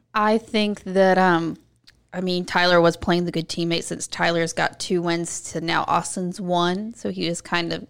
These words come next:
he had a little bit of a cushion going into the playoffs where he figured, "Okay, I'll help my teammate get in there. Plus, he's gotta be his teammate for another year, you know, allegedly until twenty-four." So it's just a whole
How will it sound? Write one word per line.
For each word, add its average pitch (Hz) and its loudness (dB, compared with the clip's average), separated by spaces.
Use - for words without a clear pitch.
he 208 -4
had 214 4
a 185 2
little 208 2
bit 226 4
of 226 2
a 233 2
cushion 240 -2
going 240 -2
into 240 -10
the 233 -8
playoffs 240 0
where 165 0
he 190 -10
figured, 185 0
"Okay, 196 4
I'll 190 4
help 196 -2
my 175 -4
teammate 220 0
get 190 -2
in 175 -4
there. 175 -2
Plus, 196 0
he's 180 -10
gotta 175 0
be 170 -4
his 165 -4
teammate - -10
for 185 -10
another 170 -4
year, 175 -2
you 165 -8
know, 160 -8
allegedly 185 -4
until 185 -4
twenty-four." 202 0
So 214 4
it's - 2
just - 2
a 202 6
whole 190 6